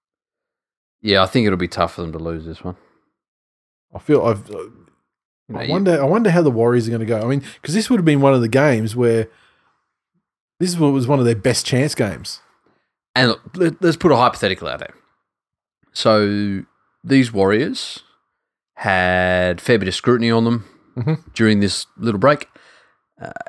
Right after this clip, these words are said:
Speaker 1: out of their element. Um, you know, uh, temporary base in Tamworth,
Speaker 2: Mm-hmm.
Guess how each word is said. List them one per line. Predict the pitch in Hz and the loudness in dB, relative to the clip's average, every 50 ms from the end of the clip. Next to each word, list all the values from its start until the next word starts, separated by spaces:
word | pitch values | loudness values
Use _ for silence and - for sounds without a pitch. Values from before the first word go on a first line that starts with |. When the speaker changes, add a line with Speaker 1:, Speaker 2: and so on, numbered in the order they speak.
| _ - - | _ -6 -2
Speaker 1:
out | 104 117 | 2 2
of | 113 104 | 2 4
their | 98 98 | 4 2
element. | 98 98 98 101 98 98 - _ _ _ _ _ _ _ _ _ _ _ _ - | 2 2 2 2 0 -2 -4 _ _ _ _ _ _ _ _ _ _ _ _ -10
Um, | - 76 80 76 76 76 69 69 62 53 53 52 52 50 - _ - | -8 -4 -4 -2 -2 -2 -2 -4 -4 -6 -8 -12 -16 -16 -18 _ -14
you | - 101 101 | -8 -8 -4
know, | 92 92 90 92 90 - _ - | -2 -2 -2 -4 -6 -10 _ -8
uh, | 95 92 90 87 87 87 90 90 - _ - | -6 -4 -4 -4 -4 -6 -8 -12 -14 _ -12
temporary | - 127 110 110 110 101 | -6 -4 0 0 0 2
base | - 104 107 107 - - | 2 2 2 2 0 -2
in | 95 90 | -6 -4
Tamworth, | - - 110 110 107 107 107 107 101 95 - - - - | -2 0 0 2 2 2 2 2 0 -2 -6 -14 -12 -8
Speaker 2:
Mm-hmm. | 107 123 135 | -6 -6 -6